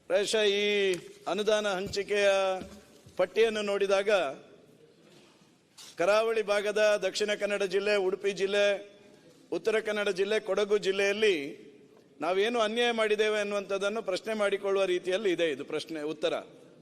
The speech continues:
ಸನ್ಮಾನ್ಯ ಸಭಾಧ್ಯಕ್ಷರೇ, ನಿಮ್ಮ ವಿಧಾನಸಭಾ ಕ್ಷೇತ್ರವನ್ನು ಸೇರಿಸಿಕೊಂಡು ಇವತ್ತು ಅತ್ಯಂತ ಹೆಚ್ಚು ಮಳೆ ಬೀಳತಕ್ಕಂಥ ಜಿಲ್ಲೆಗಳು ದಕ್ಷಿಣ ಕನ್ನಡ, ಉಡುಪಿ, ಕೊಡಗು ಮತ್ತು ಉತ್ತರ ಕನ್ನಡ.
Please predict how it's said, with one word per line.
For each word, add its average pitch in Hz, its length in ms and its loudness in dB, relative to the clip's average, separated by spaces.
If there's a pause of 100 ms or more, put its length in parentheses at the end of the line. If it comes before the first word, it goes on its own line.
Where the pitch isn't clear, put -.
(680)
ಸನ್ಮಾನ್ಯ 220 440 -2
ಸಭಾಧ್ಯಕ್ಷರೇ, 214 720 0 (1080)
ನಿಮ್ಮ 196 200 -2
ವಿಧಾನಸಭಾ 220 600 0
ಕ್ಷೇತ್ರವನ್ನು 214 720 -2 (1400)
ಸೇರಿಸಿಕೊಂಡು 220 840 0 (1040)
ಇವತ್ತು 226 320 0
ಅತ್ಯಂತ 233 440 0
ಹೆಚ್ಚು 240 540 0
ಮಳೆ 220 240 0
ಬೀಳತಕ್ಕಂಥ 214 640 -2
ಜಿಲ್ಲೆಗಳು 208 680 0
ದಕ್ಷಿಣ 196 300 -4
ಕನ್ನಡ, 196 260 -2
ಉಡುಪಿ, 202 480 0
ಕೊಡಗು 190 380 0
ಮತ್ತು 214 280 -4
ಉತ್ತರ 190 260 -2
ಕನ್ನಡ. 151 260 -6